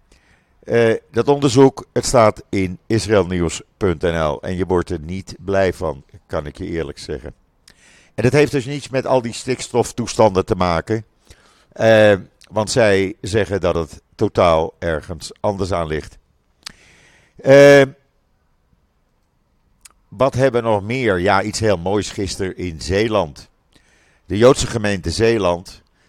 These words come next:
kreeg gisteren een nieuwe Torahrol. Nou, dat is altijd iets heel bijzonders. En het is voor het eerst sinds de oprichting in zeventienhonderdvijf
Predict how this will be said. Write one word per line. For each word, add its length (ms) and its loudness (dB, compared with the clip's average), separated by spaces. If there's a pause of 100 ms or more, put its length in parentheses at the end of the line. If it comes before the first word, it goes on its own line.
(120)
kreeg 260 -4
gisteren 500 -4
een 160 -10
nieuwe 320 -6
Torahrol. 800 -2 (440)
Nou, 240 -2
dat 200 -4
is 140 -4
altijd 300 -2
iets 180 -12
heel 200 -2
bijzonders. 720 -8 (460)
En 440 0
het 200 -6
is 140 -6
voor 160 -2
het 140 -6
eerst 760 -6
sinds 340 -10
de 80 -14
oprichting 600 -8
in 140 -10
zeventienhonderdvijf 1400 -2